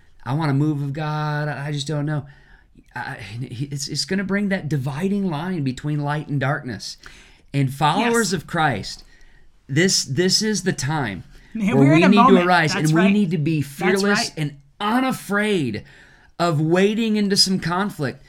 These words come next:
Speaker 1: Because, again, remember our enemy. The conflict ultimately is with the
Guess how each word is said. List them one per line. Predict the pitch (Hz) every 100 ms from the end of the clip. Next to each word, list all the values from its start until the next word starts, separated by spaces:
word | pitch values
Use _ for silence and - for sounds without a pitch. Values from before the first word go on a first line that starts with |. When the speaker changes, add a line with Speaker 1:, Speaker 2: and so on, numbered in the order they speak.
| - - - -
Speaker 1:
Because, | 185 208 196 - -
again, | 170 220 190
remember | 190 214 247
our | 190 196 -
enemy. | 202 214 156 113
The | 107
conflict | 139 175 208 - 208 -
ultimately | 185 208 202 190 151 160
is | 175 156
with | 180 147
the | 151